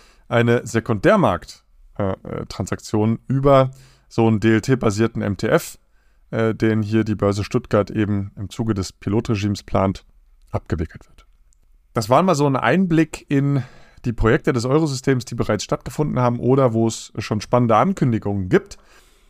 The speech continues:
Und, ähm, was aber auch veröffentlicht wurde, und das ist der zweite Punkt des heutigen Podcasts, ist, dass es ganz spannende Kooperationen vom Eurosystem und anderen Zentralbanken auch im Zuge dieses,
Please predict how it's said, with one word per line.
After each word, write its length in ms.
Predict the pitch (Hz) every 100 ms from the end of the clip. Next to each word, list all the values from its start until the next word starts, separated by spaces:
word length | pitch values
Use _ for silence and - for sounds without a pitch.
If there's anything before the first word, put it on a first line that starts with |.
| _ _ _
Und, 320 | 147 139 135
ähm, 320 | 160 135 131 131 -
was 220 | - 151
aber 180 | 160 139
auch 320 | 196 262 - -
veröffentlicht 560 | - 131 120 117 - 120
wurde, 160 | 170
und 80 | 170
das 140 | 120
ist 120 | 127 127
der 80 |
zweite 280 | 113 156 202
Punkt 200 | 151 131
des 140 | 127 131
heutigen 320 | 123 113 107
Podcasts, 520 | 202 - 120 117 -
ist, 320 | 147 165 - _ _ _ - _ _ _
dass 160 | 120 120
es 160 | 113
ganz 280 | 139 175 - -
spannende 400 | - 131 175 151
Kooperationen 760 | 151 - 117 113 - 196 110
vom 200 | 107 107
Eurosystem 580 | 156 175 117 - 123 123
und 100 | 113
anderen 300 | 123 139 120
Zentralbanken 760 | - 104 - 135 113 107 -
auch 200 | - 127
im 100 | 123
Zuge 300 | - 151 139
dieses, 420 | 117 110 110 -